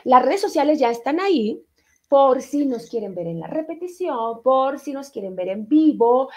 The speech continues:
Este, también pueden ver el programa a través de, en mi Facebook, a través del Facebook de mi hija, que es Elisa Pastoreza. Este, o por ahí, por ahí búsquenos, miren.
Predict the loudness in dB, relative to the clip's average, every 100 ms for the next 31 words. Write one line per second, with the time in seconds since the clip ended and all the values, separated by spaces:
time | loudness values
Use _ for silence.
0 | -20 _ 2 2 0 -4 -2 0 -2 -2
1 | -2 -2 -2 -2 -2 -6 -8 -8 -8 -6
2 | -6 -6 -8 -8 -10 -8 -6 -6 -8 -10
3 | -6 -6 -8 -10 -10 -10 -10 -10 -10 -10
4 | -10 -10 -12 -8 -8 -8 -10 -10 -12 -12
5 | -14 -10 -10 -8 -8 -8 -10 -10 -12 -12
6 | -14 -14 -16 -16 -14 -10 -6 -8 -8 -8
7 | -10 -14 -20 -20 -2 2 2 0 0 0
8 | 0 -2 -2 -2 -2 -4 _ _ -10 -8
9 | -6 -8 -8 -10 -10 -12 -12 -12